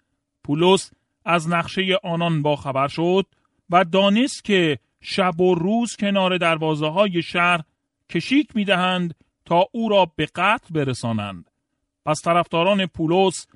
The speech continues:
یک شب او را در سبدی گذاشتند و از شکاف حصار شهر پایین فرستادند.» وقتی که یهودیان نمی‌توانستند از طریق استدلال و مباحثه پیروز شوند،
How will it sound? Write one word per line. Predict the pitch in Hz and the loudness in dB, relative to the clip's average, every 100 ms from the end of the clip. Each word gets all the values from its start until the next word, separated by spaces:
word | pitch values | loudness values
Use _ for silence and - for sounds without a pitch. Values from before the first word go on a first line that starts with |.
| _ _ - | _ _ -2
یک | 175 - | -2 2
شب | 190 180 _ | 2 2 _
او | 190 180 | 0 2
را | 180 160 | 4 4
در | 156 151 | 2 0
سبدی | - 165 151 160 190 233 | -2 -4 0 0 0 -2
گذاشتند | 226 208 220 208 220 220 226 240 - _ _ - | -2 0 0 0 0 0 0 -2 -6 _ _ 0
و | |
از | 160 165 | 2 0
شکاف | - 165 - 214 220 214 | -2 -6 2 2 2 0
حصار | 196 170 160 190 190 156 | -4 -4 -2 0 0 0
شهر | - 165 180 185 180 _ _ _ | -2 0 0 0 -4 _ _ _
پایین | - 190 - 190 180 | 0 2 2 4 4
فرستادند.» | 135 117 107 - 113 104 92 92 135 _ _ _ _ _ _ _ 196 | 2 -4 -6 -6 -8 -8 -10 -14 -18 _ _ _ _ _ _ _ 0
وقتی | 240 247 240 | 0 0 -4
که | - 226 214 214 196 | 0 0 2 0 -4
یهودیان | 156 175 170 170 165 185 196 202 202 | -2 0 0 0 2 2 4 2 0
نمی‌توانستند | 170 185 220 202 170 143 135 123 - 131 117 104 101 | 2 4 4 2 -2 -2 -2 -2 -4 -8 -6 -8 -8
از | 165 165 - | -6 -6 -4
طریق | 165 190 196 208 | -4 -2 -2 -2
استدلال | 160 160 - - 160 143 147 185 196 170 | 0 -2 -4 -6 -6 -4 0 4 6 4
و | 151 143 | 0 0
مباحثه | 147 151 139 139 143 139 - 190 175 | 0 0 0 -2 -2 -4 -2 -2 -2
پیروز | - 135 127 120 | -4 -8 -8 -8
شوند، | - 113 123 160 175 180 | -8 -6 -2 0 2 2